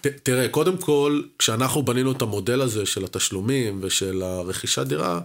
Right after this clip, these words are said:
אנחנו יצאנו מתוך נקודת הנחה שאחד החסמים הגדולים, אני חושב, של משקיע ישראלי במדינה שהוא, שהיא זרה, גם אם ביקרת ביוון לא מעט פעמים,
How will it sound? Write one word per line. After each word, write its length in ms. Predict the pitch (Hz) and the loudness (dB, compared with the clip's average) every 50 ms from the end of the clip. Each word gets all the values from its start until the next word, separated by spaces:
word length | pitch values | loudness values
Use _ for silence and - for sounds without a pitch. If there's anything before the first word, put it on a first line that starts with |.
| - - - _ _ _ _ _ - | -8 -14 -20 _ _ _ _ _ -8
אנחנו 160 | 110 - 123 | -4 -4 -2
יצאנו 240 | 113 117 147 147 147 | 2 2 2 2 2
מתוך 240 | 131 131 131 131 - | 0 0 -2 -2 -2
נקודת 340 | 135 131 123 123 123 123 127 | -2 -2 0 -2 -2 -2 -2
הנחה 360 | 120 113 - - 127 127 131 | -2 -4 -4 -4 -4 -2 -2
שאחד 720 | 127 - - 113 110 110 107 110 - - - - 127 123 | -2 -2 -2 -2 -2 -2 -4 -4 -4 -6 -6 -4 -4 -2
החסמים 500 | 127 - 143 131 - 135 127 139 151 147 | -2 0 0 0 2 2 2 2 0 0
הגדולים, 420 | 123 110 113 113 110 113 135 147 | 0 0 0 2 2 2 2 0
אני 80 | 143 131 | 0 0
חושב, 220 | 131 123 - - | -2 -2 -2 0
של 160 | 127 - 139 127 | 0 0 0 0
משקיע 380 | 110 104 - - - 135 135 | 0 -2 -2 -2 0 0 0
ישראלי 440 | 135 123 - - 113 113 117 127 143 | 0 0 0 0 0 0 0 0 0
במדינה 380 | 131 131 117 113 123 127 127 127 | 0 0 -2 0 0 0 0 0
שהוא, 480 | 131 - 127 120 113 117 117 117 107 | -2 -2 -2 -2 -2 -4 -4 -6 -6
שהיא 240 | - - 113 110 107 | -6 -4 -4 -4 -2
זרה, 280 | 92 101 - 131 156 143 | -2 -2 0 0 0 2
גם 180 | 131 120 127 | 2 2 2
אם 120 | 143 147 135 | 2 0 0
ביקרת 380 | 123 113 - 131 143 160 - | 0 0 2 2 2 2 2
ביוון 560 | 175 143 123 117 120 104 123 139 147 143 135 | 2 2 2 2 0 0 0 0 0 0 0
לא 120 | 135 131 131 | 0 0 0
מעט 180 | 135 135 135 135 - | 0 0 -2 -2 -2
פעמים, 300 | 147 156 180 233 226 | -2 -2 -2 -2 -4